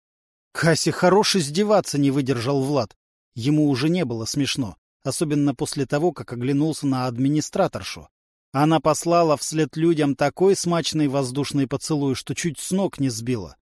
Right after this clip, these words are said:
"Лучше придумай, как нам эту ночь пережить. Я не хочу всю ночь с Сегсом трахаться". "А что так?" —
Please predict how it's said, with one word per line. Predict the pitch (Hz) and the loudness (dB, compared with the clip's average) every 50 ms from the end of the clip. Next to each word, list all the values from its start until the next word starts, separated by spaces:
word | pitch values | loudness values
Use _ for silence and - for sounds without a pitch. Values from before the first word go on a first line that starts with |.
| _ _ _ _ _ _ _ _ _ _ _ | _ _ _ _ _ _ _ _ _ _ _
"Лучше | 127 131 139 160 160 - - 165 | -2 2 2 2 2 2 0 0
придумай, | 131 - 156 156 139 160 180 175 165 156 147 | 2 2 2 4 4 4 4 4 4 2 2
как | - 170 165 156 - | 2 2 0 2 2
нам | 170 156 156 | 0 2 2
эту | 151 - 160 | 2 2 2
ночь | 160 175 190 175 - - | 2 2 2 0 -2 -2
пережить. | - - 135 131 135 113 117 127 110 - - | -4 -2 0 0 0 0 -2 -4 -6 -6 -6
Я | 117 123 139 | -2 0 2
не | 147 151 139 | 2 2 2
хочу | - 156 139 - 220 220 | 0 -2 0 0 -2 -2
всю | - - - 180 | -2 -2 0 0
ночь | 185 180 156 - - | 0 0 0 -2 -4
с | - | -4
Сегсом | - - 190 170 127 - - - 143 127 120 | 0 2 2 2 0 -2 -4 -4 -4 -4 -2
трахаться". | - - 147 123 110 - - - - - - - _ _ _ _ _ _ _ _ _ _ _ _ _ _ _ _ | 0 0 0 0 -2 -6 -10 -12 -12 -16 -16 -18 _ _ _ _ _ _ _ _ _ _ _ _ _ _ _ _
"А | - 226 | 0 0
что | 220 - - - 294 262 | 0 0 0 0 -2 -2
так?" — | - - 98 - _ | -2 -6 -10 -12 _